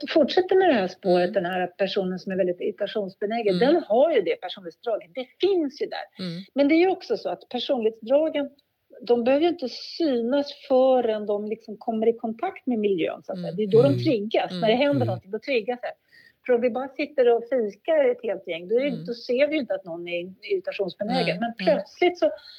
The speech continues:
Speaker 1: påbörjar vi en diskussion eller någonting och då är det plötsligt någon som bara ballar ur, liksom,
Speaker 2: Mm.
Speaker 1: så.
Speaker 2: Mm.
Speaker 1: Då är det ju något, så att det, person, det, jag tänker ibland som allergi.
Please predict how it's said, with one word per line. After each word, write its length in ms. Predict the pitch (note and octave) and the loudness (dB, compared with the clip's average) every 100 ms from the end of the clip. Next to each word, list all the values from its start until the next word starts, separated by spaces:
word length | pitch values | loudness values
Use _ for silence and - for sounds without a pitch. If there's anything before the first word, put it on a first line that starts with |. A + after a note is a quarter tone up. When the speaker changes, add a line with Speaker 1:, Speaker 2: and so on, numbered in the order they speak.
| - - | -20 -4
Speaker 1:
påbörjar 440 | - C#4 G3 G3+ G3 | 4 4 6 2 0
vi 60 | |
en 80 | G3+ | -2
diskussion 480 | G3+ G3 G3+ - F3+ F3+ | -6 -6 -8 -8 -8 -6
eller 80 | |
någonting 300 | E3+ D#3+ F#3+ | -8 -8 -8
och 60 | G3 | 0
då 60 | B3 | 2
är 80 | |
det 60 | A3 | 2
plötsligt 380 | G#3+ A3 - E3 | 0 -4 -2 -6
någon 120 | D3+ | -8
som 100 | E3+ | -8
bara 100 | C#3 - _ - | -14 -14 _ -20
ballar 500 | E3+ F#3+ F3 F3 A3 | -10 -6 -2 0 -2
ur, 140 | - - | -2 -6
liksom, 80 | F#3+ | -8
Speaker 2:
Mm. 140 | F3 F#3+ | -8 -8
Speaker 1:
så. 100 | - | -4
Speaker 2:
Mm. 300 | D3 F3 F#3+ _ - | -2 -4 -6 _ -20
Speaker 1:
Då 260 | - A3 C#4 | -6 0 4
är 80 | C4 | 6
det 60 | |
ju 60 | A#3+ | 6
något, 240 | A3 G3 G3 - - | 4 -2 -6 -16 -8
så 100 | - | -6
att 100 | G#3+ | -4
det, 380 | - G#3 - - | -6 -8 -10 -6
person, 360 | B3+ C4 A#3 | -4 0 0
det, 80 | A#3+ | 4
jag 260 | C4+ A#3+ B3+ | 4 4 0
tänker 240 | F4 D4 A3 | 0 -2 -2
ibland 180 | G3+ | -4
som 120 | G#3+ G#3+ | -4 -4
allergi. 460 | G#3+ G#3+ B3+ E3+ | -4 -2 -2 -4